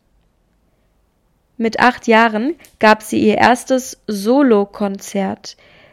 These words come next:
also wo nur sie spielte, und das dauerte eine Stunde. Das ist extrem viel für so ein junges Mädchen. Letizia hat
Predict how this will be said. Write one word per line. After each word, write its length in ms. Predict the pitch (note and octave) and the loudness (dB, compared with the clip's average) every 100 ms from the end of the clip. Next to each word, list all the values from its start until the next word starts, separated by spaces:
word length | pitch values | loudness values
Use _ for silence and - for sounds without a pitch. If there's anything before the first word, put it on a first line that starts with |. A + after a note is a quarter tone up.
| _ - | _ -4
also 440 | G#3+ G#3 G#3 G3+ | -2 0 -2 -2
wo 140 | G#3 | -2
nur 300 | G#3 A#3 B3 | 0 0 2
sie 260 | A3+ A3 A#3 | 0 -2 -2
spielte, 680 | - - A3 A3+ - F#3+ G#3+ _ - - - | -4 -2 0 0 -2 -8 -8 _ -20 -20 -10
und 180 | G#3 G#3 | -2 0
das 220 | A3 - | -2 0
dauerte 560 | G#3+ B3 C4 - A3+ - | 2 4 2 2 -2 0
eine 340 | A#3+ C4+ C#4 C4 | 2 4 2 0
Stunde. 600 | - A3+ G#3+ G3 F#3 A#3+ - _ _ _ _ _ _ _ _ | 0 0 0 -2 -6 -8 -18 _ _ _ _ _ _ _ _
Das 180 | G#3+ G#3+ | -6 -4
ist 280 | - D4+ - | -4 -6 -2
extrem 760 | G#3 G#3 - - G#3 B3+ F4 D#4+ | -2 -2 -12 -10 0 2 2 -2
viel 400 | - C4 A#3 G3+ | -2 2 2 2
für 220 | - G#3 | -4 -2
so 160 | G3+ | 0
ein 260 | A3 G#3 G#3 | 0 -2 -6
junges 500 | G#3 A3 B3 B3 - | -4 -2 0 -2 -4
Mädchen. 580 | G#3 G3+ G3+ - G3 F3+ - _ _ _ - _ _ - - - - - - - _ - - | -4 -4 -4 -8 -8 -8 -14 _ _ _ -20 _ _ -20 -20 -20 -20 -20 -20 -20 _ -20 -6
Letizia 680 | A3+ A3 - D#4 - A#3 A3 | -2 0 0 -2 2 0 2
hat 300 | A3 - | 0 -2